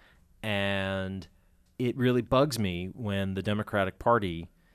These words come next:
uh, which is supposed to be liberal and left-wing, leaning and, and for equality, drops the ball like that. And, and I, I hate it when they, uh, attack Nancy Pelosi. I hate it when I see, um,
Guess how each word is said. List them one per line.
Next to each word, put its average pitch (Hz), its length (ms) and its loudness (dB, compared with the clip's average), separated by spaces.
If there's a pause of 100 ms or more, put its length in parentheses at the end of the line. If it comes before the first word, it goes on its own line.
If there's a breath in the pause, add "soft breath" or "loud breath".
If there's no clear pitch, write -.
(220)
uh, 85 120 -8
which 90 180 -8
is 101 80 -4
supposed 156 300 4
to 123 60 0
be 110 240 2
liberal 101 340 2
and 98 100 0
left-wing, 95 500 -2
leaning 95 460 -2
and, 85 320 -4
and 90 320 -6
for 87 580 -2 (220)
equality, 85 540 0 (1160 soft breath)
drops 101 320 4
the - 80 -4
ball 92 280 2
like 71 180 -8
that. - 240 -8
And, 98 320 -2
and 98 160 -2
I, 95 260 -2
I 98 40 -6
hate 117 180 4
it 131 80 2
when 117 100 -2
they, 107 340 0
uh, 98 320 -4 (300)
attack 104 340 -2
Nancy 107 240 -4
Pelosi. 101 360 -2
I - 20 0
hate 143 160 8
it 180 80 2
when 131 100 2
I 123 80 4
see, 120 400 0
um, 101 320 2